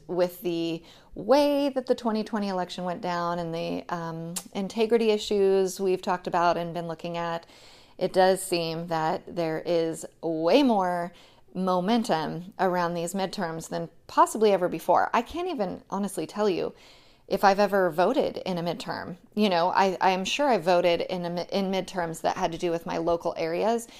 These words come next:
but I don't know if I was really paying attention enough to care about <laughs> midterms pre-twenty twenty, and I think I'm not the only one. I think there's gonna be lots of people that come out for the midterms, and we really start to see a shift, and I think that,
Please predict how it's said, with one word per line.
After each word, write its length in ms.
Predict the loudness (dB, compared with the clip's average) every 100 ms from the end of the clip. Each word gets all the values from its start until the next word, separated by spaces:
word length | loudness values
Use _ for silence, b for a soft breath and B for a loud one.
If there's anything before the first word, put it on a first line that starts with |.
| B B B
but 120 | -4
I 80 | -2
don't 140 | 0
know 260 | 0 2 0
if 200 | 0 -2
I 100 | 0
was 140 | 0
really 160 | 0 0
paying 240 | 0 -6
attention 400 | -6 -6 -6 -4
enough 460 | -4 -4 -6 -10 -10
to 180 | -4 -4
care 500 | 0 0 0 -2 -6 -6
about 340 | 0 0 0
<laughs> 60 | 2
midterms 640 | 2 2 -2 -2 -2 -8 -14 B B B
pre-twenty 640 | 4 6 6 2 -2 -2 -4
twenty, 440 | -2 -4 -6 -10
and 160 | -4 -2
I 80 | -2
think 240 | -2 -2
I'm 100 | -2
not 160 | -2 -4
the 120 | -4
only 160 | -6 -10
one. 180 | -12 -14 -8
I 80 | -6
think 220 | -4 -2
there's 160 | -2 -2
gonna 160 | -2
be 80 | 4
lots 260 | 6 6 4
of 140 | -2
people 420 | -4 0 0 -2 B B B B
that 160 | 2 2
come 180 | 0
out 220 | 0 0 -2
for 80 |
the 80 | -4
midterms, 580 | -2 -4 -6 -6 -6 -8
and 140 | -8 -6
we 140 | -2
really 220 | 0 0
start 240 | 0 -2 -2
to 80 | -8
see 400 | -4 -2 -2 -4
a 60 | -6
shift, 460 | -2 0 0 -4 -12
and 140 | -10
I 60 | -8
think 260 | -8 -6
that, 300 | -4 -4 -4